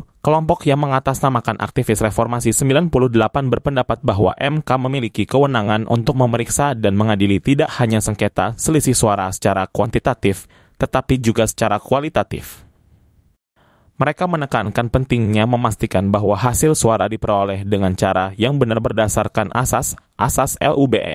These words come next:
R langsung, umum, bebas, rahasia, dan prinsip-prinsip jujur dan adil sebagaimana diatur dalam Pasal dua puluh dua E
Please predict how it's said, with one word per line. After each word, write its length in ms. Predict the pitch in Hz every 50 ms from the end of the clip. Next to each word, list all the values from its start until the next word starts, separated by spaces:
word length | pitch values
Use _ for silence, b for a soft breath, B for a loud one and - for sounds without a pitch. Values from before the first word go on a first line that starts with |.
| 117
R 80 | 120 110
langsung, 560 | 110 110 98 95 - - 107 80 76 - 107 - _ _ _ _ _ _ _ _ _ _ _ _ _ _ _ _ _ _ _ _ _ _ _
umum, 480 | - 143 143 135 123 107 98 113 143 - - _ _ _ _ _ _ _ _ _ _ _ _ _ _ _ _ _ _ _ _
bebas, 720 | 120 143 151 151 139 123 113 92 92 - - - - - - _ _ _ _ _ _ _ _ _ _ _ _ _ _ _ _ -
rahasia, 640 | 117 117 117 143 151 - - 151 135 135 160 165
dan 240 | 139 131 117 104 101
prinsip-prinsip 880 | 95 - 135 123 120 - 156 165 - - - 131 135 135 - 180 170 -
jujur 400 | - 123 113 107 107 101 98 -
dan 240 | 92 113 104 98 -
adil 400 | - 101 104 104 98 95 87 -
sebagaimana 720 | - 123 117 113 113 120 120 117 123 135 147 160 165 160
diatur 480 | 135 123 107 104 123 - - 139 143 131
dalam 320 | 123 110 98 110 127 147
Pasal 400 | - 127 131 - - 143 147 139
dua 240 | 135 120 120 120 120
puluh 320 | 110 - - 110 107 104
dua 240 | 101 98 101 98 -
E 160 | - 110 107